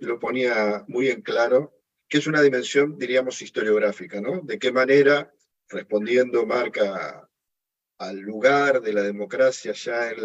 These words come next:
el mundo helenístico, Marc notaba es cómo había cambiado o cómo se había avanzado en una interpretación re-, de la gran presencia de democracias en el mundo helenístico y marcaba precisamente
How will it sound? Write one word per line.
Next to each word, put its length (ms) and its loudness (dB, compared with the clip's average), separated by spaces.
el 120 -2
mundo 280 2
helenístico, 1040 0
Marc 360 -8
notaba 420 -4
es 120 -6
cómo 260 -6
había 180 2
cambiado 840 0
o 160 -10
cómo 600 -2
se 160 -4
había 160 0
avanzado 800 0
en 640 -2
una 180 -6
interpretación 1040 -2
re-, 240 -8
de 300 -8
la 160 -4
gran 420 -4
presencia 880 0
de 80 -4
democracias 800 0
en 80 -10
el 60 -12
mundo 180 -6
helenístico 560 -8
y 100 -6
marcaba 500 0
precisamente 880 -10